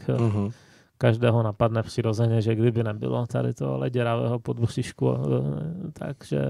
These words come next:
Speaker 1: nemusel vůbec z té Afriky tam dorazit, nebo mohl být zpátky už pěkně.
Speaker 2: Hmm.
Speaker 1: No, takže, eh, kolem migrace a jejího zastavení a kolem, eh, zastavení násilností,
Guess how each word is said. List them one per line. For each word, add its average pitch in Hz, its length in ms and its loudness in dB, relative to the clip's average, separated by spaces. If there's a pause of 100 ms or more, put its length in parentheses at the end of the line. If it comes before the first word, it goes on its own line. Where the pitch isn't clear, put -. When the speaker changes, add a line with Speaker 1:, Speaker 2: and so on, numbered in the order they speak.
(300)
Speaker 1:
nemusel 127 560 -2
vůbec 113 280 -2
z - 80 -16
té 117 120 -4
Afriky 120 420 -6
tam 123 220 -4
dorazit, 120 460 0
nebo 113 320 -2
mohl 113 240 -4
být 117 140 -2
zpátky 107 520 -2
už 123 140 -2
pěkně. 127 480 -2 (920)
Speaker 2:
Hmm. 107 360 0 (240)
Speaker 1:
No, 226 280 10
takže, 208 300 8 (340)
eh, 202 240 12
kolem 220 320 6
migrace 190 600 8
a 185 40 12
jejího 175 360 8
zastavení 165 840 2
a 151 180 8
kolem, 156 420 4
eh, 117 420 4
zastavení 151 880 6
násilností, 143 1120 -2